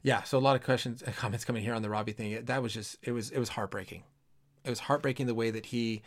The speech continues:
manipulated these people, of saying that there was God's reward for his work and just the horrible things that he did. And it's like, man, it, it, what if we would have given that first person in two thousand seventeen, the first woman that came out,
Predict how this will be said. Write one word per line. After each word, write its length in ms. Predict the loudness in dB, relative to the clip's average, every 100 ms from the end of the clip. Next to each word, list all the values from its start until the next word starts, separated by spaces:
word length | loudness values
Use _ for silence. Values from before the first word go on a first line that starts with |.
| -16 -6
manipulated 580 | -2 -2 0 0 0 -2
these 180 | -4 -4
people, 380 | -8 -6 -6
of 120 | -6 -4
saying 320 | -2 0 0
that 220 | -4 -4
there 140 | -6
was 160 | -4 -4
God's 340 | 0 2 2
reward 420 | 0 -2 2 0 0
for 160 | -4
his 220 | -2 -4 -6
work 380 | -4 -4 -4
and 80 | -6
just 160 | -10 -10
the 60 |
horrible 400 | -10 -2 -2 0
things 260 | -2 -4 -6
that 80 | -6
he 120 | -8
did. 320 | -6 -4 -4 -8 -16 -18 -18 -20 -4
And 380 | 0 2 0 -4 -8
it's 160 | -4
like, 140 | -2 0
man, 160 | 2
it, 100 | 2
it, 160 | 0 -2
what 160 | 0 0
if 140 | 2
we 80 | 2
would 200 | 4 4
have 200 | 2 -2
given 440 | -4 0 2 0 -2 -12 -20 -6
that 200 | -4 -2
first 600 | 4 6 6 2 -4 -8 _ _ 0
person 320 | 0 0 -4
in 100 | -6
two 100 | -2
thousand 240 | -2 0
seventeen, 380 | 0 -2 -2 -6
the 80 | -4
first 260 | 0 0
woman 200 | 2 2
that 100 | 0
came 180 | -2 -2
out, 240 | -2 -6